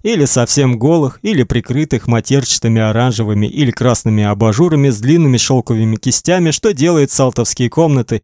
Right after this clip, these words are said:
похожими в первом случае на общественный туалет, во втором на гарем. Такой гарем с абажурами Эдди Бэби видел на картинках в старой географической книге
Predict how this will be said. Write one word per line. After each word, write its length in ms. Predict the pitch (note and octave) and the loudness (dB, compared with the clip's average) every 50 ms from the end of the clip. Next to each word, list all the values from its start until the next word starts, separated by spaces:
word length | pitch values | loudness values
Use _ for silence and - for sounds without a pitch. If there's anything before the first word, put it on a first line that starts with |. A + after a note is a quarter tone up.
| _ _ - | _ _ -4
похожими 560 | G3 F3 - - F3+ F3 C#3+ C#3 C3 B2+ B2 | -2 -2 0 0 2 2 4 4 2 2 2
в 100 | - - | 0 0
первом 320 | - C#3 B2 A#2+ A#2+ A#2 | 0 0 2 2 2 0
случае 480 | A#2 - - D3 D3 - - C3 B2 A#2+ | 0 0 0 0 2 2 2 0 2 2
на 160 | B2+ B2+ B2 | 2 2 0
общественный 800 | - - A#2+ - - - C#3 B2 - - - A#2+ A#2+ A#2 A#2 A2+ | 0 -2 -4 -2 0 0 0 0 0 0 0 0 2 2 2 2
туалет, 520 | - B2+ B2+ B2+ C#3 D#3+ F#3 F#3 - - - - - - | 2 2 2 2 2 2 2 0 -2 -4 -8 -20 -14 -4
во 160 | - F3+ E3 | -2 0 0
втором 580 | - - - B2+ A#2 A2+ A#2+ C3 C3+ A#2+ G2 G#2 | 0 0 0 0 2 2 2 2 2 0 0 -2
на 220 | A2 G#2+ G2+ F#2+ - | -2 -2 -2 -4 -8
гарем. 640 | A2+ A2 B2 A#2 A#2 A#2 A2+ A2 G#2+ G2+ G2 G2+ _ _ _ _ _ - - | -4 -2 0 0 0 0 0 -2 -2 -2 -4 -6 _ _ _ _ _ -6 -4
Такой 340 | G3+ - - F3+ F3 E3+ | -4 -2 0 0 0 2
гарем 320 | C3 C3 B2+ B2 C3+ C#3+ C#3 | 2 0 0 2 2 0 0
с 80 | - | 0
абажурами 680 | C3 A2 A#2 A2+ G#2 A#2 C#3 D3 C#3 B2 A#2 A#2 A2+ C3 | 0 0 0 0 2 2 2 2 4 2 2 4 2 2
Эдди 100 | C3 A2+ | 2 0
Бэби 380 | B2 A2+ B2+ C3 C3 A#2+ B2 A2 | 0 0 2 0 2 0 0 0
видел 260 | G#2+ B2+ A#2 B2 A2+ | 0 -2 -2 -2 -2
на 80 | A2 A2 | -2 -2
картинках 640 | - A#2 A2+ G2 - - C#3+ C#3 - - G#2+ - - | -2 -4 -4 -4 -4 -2 -2 -2 0 -2 -8 -8 -4
в 60 | - | -6
старой 420 | - - - B2+ C3+ C3 B2+ B2+ | -4 0 2 2 2 4 2 2
географической 880 | A#2 G#2 A#2+ A2+ G2 A2+ A2+ G#2+ - A#2 G#2+ - A2+ A2 - - B2 A#2+ | 2 0 -2 -2 -2 -2 -4 -4 -4 -6 -6 -6 -4 -4 -4 -2 -4 -4
книге 460 | - - A#2+ G#2+ G2+ F2+ F2+ F#2+ - | 0 0 0 0 0 -2 -6 -10 -10